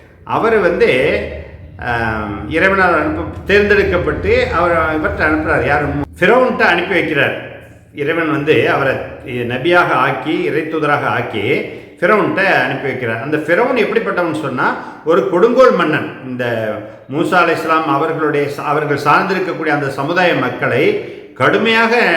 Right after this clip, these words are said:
நடத்தக்கூடியவன் வந்து கொடுங்கோல் மன்னன். ஆஹ், அதுல இருக்க ஆண்களை எல்லாம் கொலை செய்யறது, பெண்களை உயிரோட விடுறது, அவங்கள வந்து சித்திரவதை பண்றது, அவங்கள வந்து ரொம்ப அடிமைகளை போல நடத்துறது, இது போன்ற ஒரு கடுமையான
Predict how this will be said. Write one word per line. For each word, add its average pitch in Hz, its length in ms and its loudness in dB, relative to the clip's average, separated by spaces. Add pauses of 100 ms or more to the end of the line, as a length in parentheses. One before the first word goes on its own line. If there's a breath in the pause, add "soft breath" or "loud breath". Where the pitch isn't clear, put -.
(120)
நடத்தக்கூடியவன் 165 840 0
வந்து 156 580 0
கொடுங்கோல் 202 420 4
மன்னன். 151 480 0 (320 loud breath)
ஆஹ், 160 200 2
அதுல 170 240 0
இருக்க 165 240 0
ஆண்களை 180 400 4
எல்லாம் 180 360 0
கொலை 151 160 0
செய்யறது, 165 600 -2
பெண்களை 170 340 -2
உயிரோட 151 300 2
விடுறது, 139 600 -2 (340 loud breath)
அவங்கள 196 280 0
வந்து 180 320 2
சித்திரவதை 175 460 -2
பண்றது, 156 440 -2
அவங்கள 170 200 0
வந்து 156 240 -2
ரொம்ப 151 260 0
அடிமைகளை 165 340 0
போல 151 200 -2
நடத்துறது, 135 380 -4
இது 220 220 0
போன்ற 247 380 0
ஒரு 185 240 0
கடுமையான 220 800 0